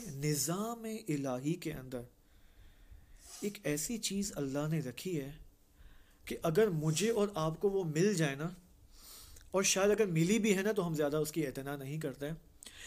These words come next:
تو وہ سرعت کے ساتھ ہمیں کمال تک پہنچا سکتی ہے۔ وہ کیا ہے؟ محبت بے اولیاء الہی، یعنی انبیاء الہی، اولیاء الہی سے محبت کرنا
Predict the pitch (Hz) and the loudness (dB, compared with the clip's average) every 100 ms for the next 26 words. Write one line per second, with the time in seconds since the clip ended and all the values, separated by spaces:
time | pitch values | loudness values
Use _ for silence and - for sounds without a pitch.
0 | - - - 247 190 170 254 277 285 285 | -16 -18 -2 0 2 4 6 6 2 -4
1 | - - - - - - 240 240 - 277 | -20 -20 -4 0 0 2 4 4 2 2
2 | 302 - 240 247 240 208 214 226 196 185 | 2 4 6 6 6 6 4 4 6 6
3 | 180 190 - 160 151 160 147 - - 143 | 6 4 0 -4 -2 -4 -4 -6 -8 -14
4 | 127 - - 165 202 214 208 214 - - | -14 -20 -6 -6 0 2 2 -2 -12 -20
5 | - - 143 156 156 190 170 247 254 226 | -16 -8 0 0 4 2 8 8 10 8
6 | 233 175 165 151 151 151 160 156 131 123 | 8 8 6 6 4 4 2 0 -6 -6
7 | 123 - - - _ - - - - - | -10 -18 -20 -20 _ -20 -20 -20 -18 -18
8 | - 147 151 220 220 175 - 180 170 165 | -14 -2 4 6 6 -2 2 2 4 2
9 | 180 208 247 262 240 240 226 254 240 - | 6 8 8 4 6 6 4 0 -6 -16
10 | - - - 180 180 170 165 170 185 220 | -20 -20 4 10 10 10 6 8 8 8
11 | 233 196 175 175 170 175 247 - 240 180 | 6 6 8 8 8 4 2 2 2 2
12 | 175 175 185 160 240 240 - 240 269 | 2 2 2 6 6 6 4 6 6